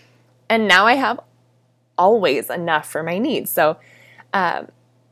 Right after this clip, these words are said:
they're just simple things and they're not expensive, but, uh, sometimes we as quilters seem to suffer unnecessarily when it comes to some of these simple solutions.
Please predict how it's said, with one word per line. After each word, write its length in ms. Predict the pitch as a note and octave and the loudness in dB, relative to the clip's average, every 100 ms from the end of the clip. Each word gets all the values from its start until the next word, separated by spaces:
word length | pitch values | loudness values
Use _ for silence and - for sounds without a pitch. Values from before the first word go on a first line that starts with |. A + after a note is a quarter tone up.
| _ | _
they're 160 | A#3+ C4 | -4 -4
just 520 | B3+ C#4 C#4+ C#4+ - | -2 -2 -2 -4 -8
simple 440 | - B3+ C#4+ A3 A#3 | -6 -4 -2 -2 -4
things 580 | G#3+ E3 C#3+ D#3+ F#3+ - | -4 -4 -4 -8 -10 -6
and 140 | G#3+ | -4
they're 100 | A3+ | -2
not 320 | A3+ B3+ B3+ | 0 0 0
expensive, 720 | C4 - - F#3+ F#3+ D#3 - | -2 -6 -6 -6 -6 -6 -4
but, 200 | E3+ - _ _ _ _ _ | -4 -6 _ _ _ _ _
uh, 240 | G#3 G#3 - - | -10 -10 -10 -12
sometimes 720 | - D4 D#4+ C#4 C#4+ C4+ C#4 | -12 -10 -8 -8 -6 -6 -6
we 180 | A3+ A#3 | -6 -4
as 140 | A3+ | -4
quilters 800 | - - F#3 G#3+ F#3+ F#3 F#3 F#3+ - _ _ _ - | -6 -2 -2 -2 -2 -2 -2 -6 -14 _ _ _ -10
seem 240 | - E4 | -4 -2
to 140 | F4+ D#4 | -2 -4
suffer 600 | - C4 C4+ - C4+ - | -2 -2 -2 -2 -2 -2
unnecessarily 1200 | A3+ A3 F#3 G#3 - A3 - - F3+ E3+ C#3 C#3+ | -4 0 0 0 -2 -6 -4 0 0 0 -2 -2
when 160 | D#3+ D#3+ | -2 -2
it 120 | - | -4
comes 440 | - G#3+ A#3 - | -2 0 0 -2
to 80 | C#4 | -4
some 280 | - G#3+ F#3 | -4 -2 -2
of 120 | E3+ | -2
these 200 | D#3+ E3 | -2 -2
simple 360 | - E3+ D3+ D#3 | -4 -4 -2 -2
solutions. 880 | - D3 C#3 D#3 - D#2 - - | -4 -4 -6 -8 -12 -12 -10 -12